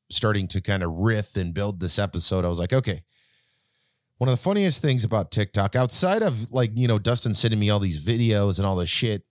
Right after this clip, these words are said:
um, in which he does a lot, uh, a-, and watching him and laughing and, and what have you, was, uh, my first experience, full experience where I was kinda fucking skimming through and trying to figure this out." I was like, I, I felt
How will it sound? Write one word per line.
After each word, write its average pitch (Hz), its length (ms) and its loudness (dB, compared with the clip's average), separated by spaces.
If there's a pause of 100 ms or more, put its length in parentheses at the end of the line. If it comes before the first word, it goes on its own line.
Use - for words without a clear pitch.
(120)
um, 90 480 -2
in 104 140 0
which 95 160 0
he 95 60 -2
does 90 180 0
a 92 40 -4
lot, 110 400 0 (580)
uh, 95 560 0
a-, 123 240 0
and 120 260 -2
watching 120 400 0
him 110 180 2
and 107 80 0
laughing 101 440 -2
and, 95 80 -4
and 104 180 -2
what 92 120 0
have 156 280 2
you, 104 180 2
was, 101 680 0
uh, 98 280 0
my 98 160 0
first - 460 -2
experience, 120 720 0
full 180 280 2
experience 107 580 0
where 101 140 2
I - 20 2
was 90 220 -4 (200)
kinda 120 240 2
fucking 110 340 -2
skimming 120 440 0
through 120 220 -2
and 104 80 -2
trying 104 160 0
to - 40 -6
figure 104 180 -2
this 90 180 -2
out." 107 120 2
I 95 40 0
was 90 100 -2
like, 90 220 -10 (880)
I, 107 200 0
I 104 120 -2
felt 156 640 -2